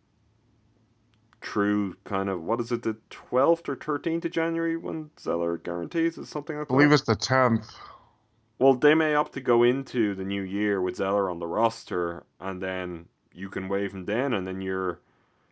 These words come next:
Speaker 1: you have an open
Speaker 2: That's
Speaker 1: roster
Speaker 2: around
Speaker 1: spot right
Speaker 2: ten
Speaker 1: around
Speaker 2: days.
Speaker 1: exactly around the time
Speaker 2: Yeah.
Speaker 1: ten days start to happen. Maybe that's the play here. So, I don't know. There is,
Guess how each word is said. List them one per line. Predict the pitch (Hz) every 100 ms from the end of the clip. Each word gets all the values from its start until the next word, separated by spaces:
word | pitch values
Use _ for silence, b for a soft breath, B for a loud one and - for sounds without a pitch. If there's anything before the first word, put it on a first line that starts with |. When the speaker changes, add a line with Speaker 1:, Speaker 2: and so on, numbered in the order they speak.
| _
Speaker 1:
you | 107
have | 107
an | 107
open | 113 117
Speaker 2:
That's | 101 107 143
Speaker 1:
roster |
Speaker 2:
around | 151 143 110
Speaker 1:
spot | 101
right | 113
Speaker 2:
ten | -
Speaker 1:
around | 113
Speaker 2:
days. | 117 123 127 107 -
Speaker 1:
exactly | 95 98 107 156 - 127
around | 98 92
the | 82
time | 92 82
Speaker 2:
Yeah. | 110
Speaker 1:
ten | 95 85
days | 82 80
start | - 76
to | 80
happen. | 85 78 - 52 _ _ _ _ _ _ _ _ _ _ _ _ _
Maybe | 87 101 123
that's | 120 127 -
the | -
play | - 104 135 151
here. | 107 80 65 -
So, | - 113 107 104 _ _ _ _ _ _ _ _ _ _ _
I | 147
don't | 185 208
know. | 190 131 110
There | 123 131
is, | 123 120